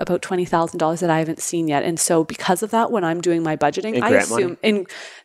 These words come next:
Speaker 1: technically, but I've, since I've received zero dollars of it, I assume the value is zero. And then if I get that money, 'cause it's so far out, if I end up getting that money, great. It's a nice bonus that I wasn't expecting. But there's other grant monies that are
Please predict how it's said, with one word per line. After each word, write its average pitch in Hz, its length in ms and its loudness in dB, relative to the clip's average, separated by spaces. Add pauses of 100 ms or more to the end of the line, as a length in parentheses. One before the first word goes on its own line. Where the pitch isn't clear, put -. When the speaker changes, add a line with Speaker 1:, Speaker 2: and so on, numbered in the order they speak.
Speaker 1:
technically, 214 460 0
but 160 140 2
I've, 165 240 0
since 214 240 0
I've 196 100 6
received 180 400 -2 (260)
zero 160 300 0
dollars 156 320 0
of 196 120 0
it, 196 100 0
I 160 320 0 (200)
assume 208 300 0
the 190 80 0
value 165 300 2
is 156 120 0
zero. 165 300 2
And 226 100 -2
then 160 120 -2
if - 120 -6
I 151 120 0
get 165 320 -2
that 185 180 -2
money, 196 300 -2
'cause - 180 -6
it's - 140 -6
so 190 340 0
far 160 420 0
out, 180 320 -4 (440)
if - 100 -4
I 185 120 2
end 175 120 0
up - 160 -4
getting 160 220 2
that 190 140 2
money, 226 200 0
great. 170 340 2
It's - 160 -6
a 180 40 -4
nice 160 260 -2
bonus 160 420 -2
that 175 120 0
I 156 60 2
wasn't 151 260 -2
expecting. - 560 -4
But - 180 0 (240)
there's 190 300 0
other 190 220 4
grant 175 280 2
monies 160 280 0
that 156 120 4
are 143 280 -2